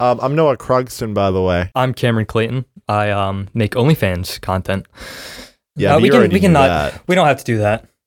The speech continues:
Speaker 2: They, they
Speaker 1: No,
Speaker 2: know who
Speaker 1: I,
Speaker 2: we are. We're
Speaker 1: I
Speaker 2: famous.
Speaker 1: think it was
Speaker 2: Come on.
Speaker 1: about,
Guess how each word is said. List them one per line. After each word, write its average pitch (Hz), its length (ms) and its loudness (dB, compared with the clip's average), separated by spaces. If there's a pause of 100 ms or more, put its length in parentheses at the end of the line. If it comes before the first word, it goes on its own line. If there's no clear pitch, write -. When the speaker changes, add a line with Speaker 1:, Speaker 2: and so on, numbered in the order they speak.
(120)
Speaker 2:
They, 151 140 2
they 151 140 2
Speaker 1:
No, 131 160 4
Speaker 2:
know - 0 -
who 113 80 2
Speaker 1:
I, - 20 0
Speaker 2:
we 101 140 0
are. 95 240 -2
We're 127 80 0
Speaker 1:
I - 40 -4
Speaker 2:
famous. 147 280 0
Speaker 1:
think 220 140 0
it 196 40 4
was 175 120 6
Speaker 2:
Come 147 80 2
on. 139 40 0
Speaker 1:
about, 123 480 2